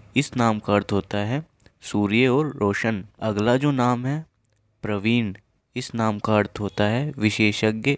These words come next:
और कुशल। अगला जो नाम है प्रेम, इसका अर्थ होता है स्नेह और प्यार। अगला जो नाम है सलील, इसका अर्थ होता है जल, वंशज, पुत्र और तलवार। तो गाइस, ये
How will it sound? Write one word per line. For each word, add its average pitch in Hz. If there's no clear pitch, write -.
और 113
कुशल। 113
अगला 120
जो 127
नाम 117
है 135
प्रेम, 113
इसका 117
अर्थ 117
होता 113
है 117
स्नेह 117
और 117
प्यार। 107
अगला 113
जो 123
नाम 107
है 127
सलील, 107
इसका 113
अर्थ -
होता 110
है 120
जल, 117
वंशज, 117
पुत्र -
और 113
तलवार। 101
तो 123
गाइस, 131
ये 127